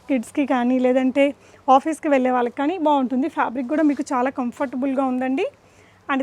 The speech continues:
దీనికి కూడా మనకి స్లీవ్స్ అనేది కొంచెం డిఫరెంట్గా ఇచ్చారు. హై అండ్ లో ప్యాటర్న్లో మనకి బెల్ స్లీవ్స్‌లోనే హై అండ్ ప్యాటర్న్ లో ఇచ్చారు అనమాట. ఇలా ఇచ్చేసారు. So నెక్స్ట్ వచ్చేసి మీకు ఇది కూడా చూడొచ్చండి. బనియన్ క్లాత్‌లోనే వచ్చింది. ఇది కూడా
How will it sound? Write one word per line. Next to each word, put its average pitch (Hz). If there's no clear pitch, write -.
దీనికి 330
కూడా 370
మనకి 311
స్లీవ్స్ 320
అనేది 285
కొంచెం 302
డిఫరెంట్గా 285
ఇచ్చారు. 269
హై 285
అండ్ 311
లో 269
ప్యాటర్న్లో 269
మనకి 277
బెల్ 254
స్లీవ్స్‌లోనే 302
హై 269
అండ్ 277
ప్యాటర్న్ 262
లో 240
ఇచ్చారు 233
అనమాట. 240
ఇలా 269
ఇచ్చేసారు. 233
So 311
నెక్స్ట్ 294
వచ్చేసి 330
మీకు 339
ఇది 269
కూడా 285
చూడొచ్చండి. 254
బనియన్ 311
క్లాత్‌లోనే 277
వచ్చింది. 247
ఇది 254
కూడా 294